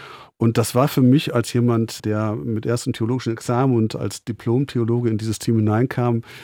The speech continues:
wirklich eine besondere, aber auch eine sehr, sehr wertvolle Erfahrung. Und ich habe in dieser Zeit, äh, unendlich viele Gespräche geführt, habe gespürt, dass die Selbstverständlichkeit von Kirche, mit der ich groß geworden bin, überhaupt keine Selbstverständlichkeit mehr in der Gesellschaft ist,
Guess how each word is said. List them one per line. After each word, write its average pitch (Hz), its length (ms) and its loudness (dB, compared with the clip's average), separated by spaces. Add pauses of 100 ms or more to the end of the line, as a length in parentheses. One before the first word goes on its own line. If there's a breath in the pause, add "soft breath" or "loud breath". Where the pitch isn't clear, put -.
(200 loud breath)
wirklich 123 420 -4
eine 120 80 2
besondere, 131 720 2 (280)
aber 117 240 -2
auch 131 160 -2
eine 123 120 2
sehr, 123 420 0
sehr 117 240 -6
wertvolle 113 480 -4
Erfahrung. 101 800 -10 (100)
Und 107 260 -6
ich - 160 -10
habe 117 180 -6
in 113 140 -4
dieser 107 280 -4
Zeit, 110 500 -4
äh, 107 200 0
unendlich 120 440 0
viele 113 220 -2
Gespräche 117 500 -4
geführt, 117 300 -2
habe 110 160 -2
gespürt, 117 540 -2
dass 110 160 -4 (480 loud breath)
die 113 80 4
Selbstverständlichkeit 120 960 2
von 113 160 0
Kirche, 123 340 0
mit 107 160 -2
der 110 120 -2
ich 107 120 -4
groß 117 260 -2
geworden 113 440 -2
bin, 110 240 -2
überhaupt 135 400 0
keine 117 180 2
Selbstverständlichkeit 113 840 -2
mehr 107 100 0
in 104 60 0
der 104 100 -2
Gesellschaft 107 600 -2
ist, 110 180 -8